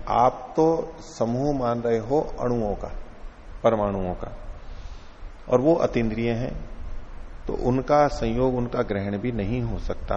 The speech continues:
अतीन्द्रियत्वात् अणुनाम, अणुओं के अतीन्द्रिय होने से उसका जो आप समूह कह रहे हो, उसका भी ज्ञान नहीं हो सकता है।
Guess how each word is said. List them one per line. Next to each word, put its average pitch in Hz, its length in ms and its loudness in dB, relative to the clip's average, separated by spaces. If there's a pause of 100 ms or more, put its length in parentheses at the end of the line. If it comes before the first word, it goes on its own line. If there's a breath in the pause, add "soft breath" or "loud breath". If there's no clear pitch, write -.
(160)
अतीन्द्रियत्वात् 123 920 2
अणुनाम, 95 600 -2
अणुओं 110 460 -2
के 139 260 2
अतीन्द्रिय 113 520 -2
होने 101 420 -4
से 107 400 0 (920 loud breath)
उसका 123 280 2
जो 117 180 2
आप 107 180 4
समूह 139 420 6
कह 139 180 8
रहे 113 120 8
हो, 107 140 4 (360)
उसका 110 220 -2
भी 104 120 -2
ज्ञान 98 220 -6
नहीं 92 200 -8
हो 90 100 -8
सकता - 340 -12
है। 107 80 -12